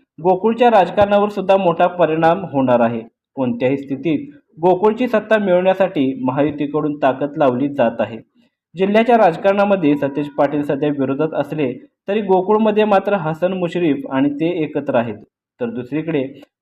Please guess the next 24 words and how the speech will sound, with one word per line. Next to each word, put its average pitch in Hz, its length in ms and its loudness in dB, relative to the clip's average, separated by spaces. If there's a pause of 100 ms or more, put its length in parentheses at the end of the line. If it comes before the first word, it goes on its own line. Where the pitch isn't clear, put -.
गोकुळमध्ये 220 480 2
पंचवीस 196 400 -2
वर्ष 202 240 0
सत्ता 180 420 2
राखलेला 160 580 4
महाडिक 143 480 -2 (240)
गट 147 200 2 (360)
मात्र 135 260 -2
विरोधात 120 500 -2
आहे. 107 180 -8 (560)
पाटील 127 300 -4
आणि 127 180 0
मुश्रीफ 127 420 -6
यांच्या 135 240 -4
युतीला 135 460 -2 (360)
सुरुंग 214 240 2
लावण्यासाठी 208 680 2
महायुतीकडून 147 760 0
आतापासूनच 147 1080 0
तयारी 170 280 -2
सुरू 180 220 -4
करण्यात 147 440 2
आली 120 200 2
आहे. 113 260 -6